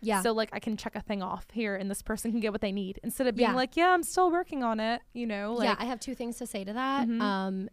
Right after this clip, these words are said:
Speaker 1: and this is becoming a little bit more just about, like, <laughs> scheduling our day. But I think for us, like,
Speaker 2: Well, yeah.
Speaker 1: scheduling time to think about mental health is, is what has worked for both of us.
Speaker 2: Mm-hmm.
Speaker 1: But so what I have to say about that is, one, I have read from multiple sources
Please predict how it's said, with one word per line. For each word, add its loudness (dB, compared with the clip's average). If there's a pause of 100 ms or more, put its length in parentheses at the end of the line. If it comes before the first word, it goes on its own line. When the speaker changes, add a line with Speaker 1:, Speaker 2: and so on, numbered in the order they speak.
Speaker 1:
and 0 (220)
this 2
is 0
becoming 0
a -2
little -2
bit -2
more 0
just -6
about, -8
like, -6 (120)
<laughs> 6
scheduling 8
our 6
day. 6
But 8
I 10
think 2
for 2
us, 4
like, 8
Speaker 2:
Well, 6
yeah. 4
Speaker 1:
scheduling 6
time 0
to -4
think -4
about 2
mental 0
health 0
is, 0
is 2
what 2
has 2
worked -6
for -6
both -8
of -4
us. -2
Speaker 2:
Mm-hmm. -2
Speaker 1:
But 2
so 2
what 2
I 0
have -2
to -2
say -2
about 2
that 0
is, -2 (300)
one, 2 (420)
I 6
have 4
read 0
from 0
multiple -4
sources -4